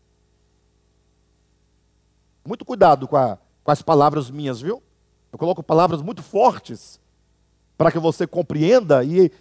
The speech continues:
no âmbito do sentido, Deus é imaginário, sim. Porque no sentido, para ele não ser,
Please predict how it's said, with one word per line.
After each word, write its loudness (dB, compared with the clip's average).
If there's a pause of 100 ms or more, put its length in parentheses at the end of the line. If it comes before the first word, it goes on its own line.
(140)
no 2
âmbito 4
do -6
sentido, -2 (300)
Deus 2
é 4
imaginário, -2
sim. -6 (1800)
Porque 0
no 0
sentido, -4 (520)
para 6
ele 4
não 2
ser, 4